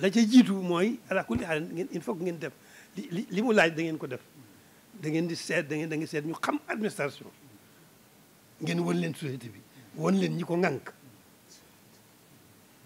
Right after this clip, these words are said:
Ñu xam kenn ku ne la jaadu ci moom, ci maslaa, ci àqam. Ndax ku tënku,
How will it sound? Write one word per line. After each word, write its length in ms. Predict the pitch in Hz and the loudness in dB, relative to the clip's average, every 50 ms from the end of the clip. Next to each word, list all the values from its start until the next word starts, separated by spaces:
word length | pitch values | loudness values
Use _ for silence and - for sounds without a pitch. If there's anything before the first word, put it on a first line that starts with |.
| - - - - - - - - - - - - - - - - - - - - - - - - - - | -20 -20 -20 -20 -20 -20 -20 -20 -20 -20 -20 -20 -20 -20 -20 -20 -20 -20 -20 -20 -20 -20 -20 -20 -14 -12
Ñu 280 | 127 123 123 135 175 - | -8 -2 0 2 2 2
xam 300 | - - 175 170 160 147 - | 2 2 2 0 0 -2 0
kenn 260 | - 202 185 180 165 156 | 0 2 2 2 0 -2
ku 140 | - 208 254 | 2 4 4
ne 100 | 220 135 - - - - - - - - - - - - - - | 4 4 2 -6 -20 -20 -20 -20 -20 -20 -20 -20 -20 -20 -8 -4
la 100 | 160 170 | -2 2
jaadu 240 | 160 180 170 165 165 | 4 4 4 4 0
ci 100 | - 151 | -4 -4
moom, 240 | 160 151 120 101 92 - - 160 147 110 104 110 107 - - - - - - - - - - - - - - - - | -4 -4 -4 -4 -8 -14 -18 -20 -20 -20 -20 -20 -20 -20 -20 -20 -20 -20 -20 -20 -20 -20 -20 -20 -20 -20 -20 -10 -6
ci 80 | 196 | -2
maslaa, 420 | 170 185 180 - 156 143 120 107 - - - 143 135 - - - - | 2 2 2 0 0 -4 -4 -6 -8 -14 -20 -20 -20 -20 -20 -20 -12
ci 80 | - 277 | -12 -4
àqam. 360 | - 311 370 - - 131 107 - - - - - - 107 - - - - - - - - - - - - - - - - | -4 -4 -4 -2 -6 -6 -6 -8 -14 -20 -20 -20 -20 -20 -20 -20 -20 -20 -20 -20 -20 -20 -20 -20 -20 -20 -20 -20 -16 -10
Ndax 120 | - 123 - | -10 -8 -6
ku 80 | - 135 | -6 2
tënku, 360 | - - 262 220 - 160 196 | 10 10 10 10 10 6 -6